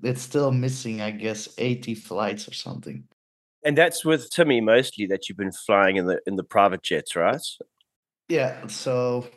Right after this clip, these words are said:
Speaker 1: last year, most of the year was Timmy Trumpet, but I also was L D for Dimitri Vegas, like Mike.
Speaker 2: Okay.
Speaker 1: So I already also did a lot of trips for them, and then the occasional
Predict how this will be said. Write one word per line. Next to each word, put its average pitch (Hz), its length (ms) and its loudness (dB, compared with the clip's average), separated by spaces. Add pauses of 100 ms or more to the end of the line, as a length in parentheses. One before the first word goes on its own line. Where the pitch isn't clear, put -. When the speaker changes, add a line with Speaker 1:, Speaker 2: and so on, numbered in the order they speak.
(100)
Speaker 1:
last 123 400 -4
year, 147 440 -4 (560)
most 135 340 0
of 131 80 -4
the 139 60 -2
year 139 160 0
was 131 180 -2
Timmy 135 280 -6
Trumpet, 151 640 -4
but 127 160 -2
I 123 60 -2
also 127 640 -2
was 120 380 -8
L 117 240 -6
D 123 320 -2
for 120 440 -4
Dimitri 123 420 -6
Vegas, 120 440 -2
like 113 200 -8
Mike. 135 480 -6 (600)
Speaker 2:
Okay. 101 360 0 (300)
Speaker 1:
So 120 320 -2
I 110 100 2
already 120 600 0
also 120 300 -4
did 117 160 -4
a 113 60 0
lot 120 220 0
of 117 120 -6
trips - 340 -10
for 113 140 -8
them, 135 520 0 (360)
and 113 260 -2
then 117 160 0
the 113 100 -2
occasional 117 1000 -2